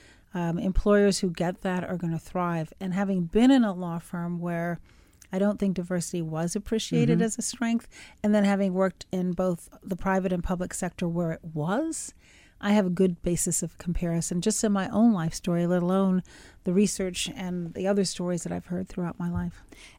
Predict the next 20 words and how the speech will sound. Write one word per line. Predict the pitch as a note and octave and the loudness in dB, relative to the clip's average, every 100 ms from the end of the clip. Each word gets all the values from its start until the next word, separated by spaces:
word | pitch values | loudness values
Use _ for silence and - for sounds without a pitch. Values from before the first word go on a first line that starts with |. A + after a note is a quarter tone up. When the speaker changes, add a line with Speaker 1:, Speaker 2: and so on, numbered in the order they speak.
| G#3 | -6
Speaker 2:
As | F#3+ | 0
you | A#3+ B3+ B3 | 4 4 4
were | - G3+ F#3+ | 0 -2 -4
talking | - F3 F3 F#3+ D#3 | -4 -4 -2 0 0
about | D3+ C#3+ | -2 -2
the | |
way | D#3 D3+ | -2 0
that | D3 | -2
you | D3+ | -4
had | C3+ D#3 | -4 -4
to | - | -6
be | D3+ | -8
chameleon-like | - D#3 C#3 C3+ B2+ A#2+ - - - F#3 | -4 -2 0 0 -2 -4 -10 -18 -2 4
and | D3+ | 6
Speaker 1:
Mm-hmm. | C#3 | 6
Speaker 2:
adapt | D3+ C#3+ B2+ - - | 4 2 0 -6 -10
to | - | -6
each | D#3 C3 D3+ | -6 -4 -2
environment, | C#3 C3 C3 B2+ A#2 - - - - - | -2 0 -2 -2 -4 -12 -20 -20 -20 -6
and | E3 E3 D#3 D3+ | 0 2 2 0